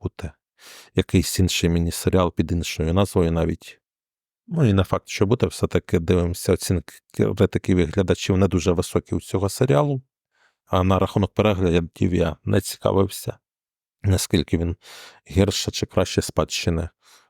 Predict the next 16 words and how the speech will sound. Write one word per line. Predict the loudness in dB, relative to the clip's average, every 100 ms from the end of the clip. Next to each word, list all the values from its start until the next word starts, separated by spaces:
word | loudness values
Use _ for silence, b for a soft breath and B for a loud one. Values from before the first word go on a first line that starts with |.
| _
У |
самої | -2 2 4 4
Спадщини | 0 -4 -4 -4 0
перегляди | 0 0 0 -2 -2 -4
були | -2 0
не | 0
дуже | 0 0 -2 -4 -6 B B B B _
високими, | -6 0 0 0 0 0
хоча | -2 0 -2
ті, | -2 -6
хто | -2
дивився | 2 2 2 -2 -6
Спадщину, | -2 -4 -4 -4 -2
казали, | -2 -2 -4 -4
що | -8
це | -6 -2 -2